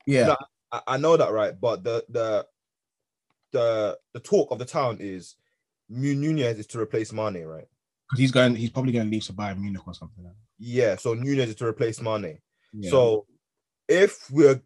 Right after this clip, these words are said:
Speaker 2: if, let's say we assume that, or we suspect that those flaws in Nunez's game can be molded by Klopp, realistically, of all the managers in the world, other than Pep, Klopp will probably be your second option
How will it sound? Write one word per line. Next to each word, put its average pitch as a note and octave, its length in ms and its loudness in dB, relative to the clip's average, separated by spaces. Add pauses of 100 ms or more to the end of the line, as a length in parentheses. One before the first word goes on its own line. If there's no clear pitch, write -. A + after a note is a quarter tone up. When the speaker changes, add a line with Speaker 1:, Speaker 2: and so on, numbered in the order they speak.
Speaker 2:
if, - 220 0
let's G#3+ 200 6
say F#3 140 4
we E3+ 120 6
assume C3+ 420 0
that, G#2+ 260 4 (640)
or B2 280 4
we A#2 200 -10
suspect - 580 0 (300)
that A2 220 2
those C#3 220 6
flaws C3+ 380 4
in A#2 80 -4
Nunez's A#2+ 300 -4
game G#2+ 280 0
can G2+ 220 -4
be G2+ 260 -8 (320)
molded A#2 580 2
by G2 220 2
Klopp, - 440 -4
realistically, G2+ 560 -8 (180)
of G#2+ 120 -4
all B2+ 80 2
the A#2+ 60 0
managers A2+ 220 0
in G#2+ 80 -6
the G2 80 -4
world, G2 320 0
other G#2+ 140 2
than G#2 120 -2
Pep, - 400 -2
Klopp - 180 -4
will F#2+ 60 -14
probably A2 160 -4
be G2+ 80 -4
your F#2 80 -2
second G#2+ 300 -4
option E2 400 -8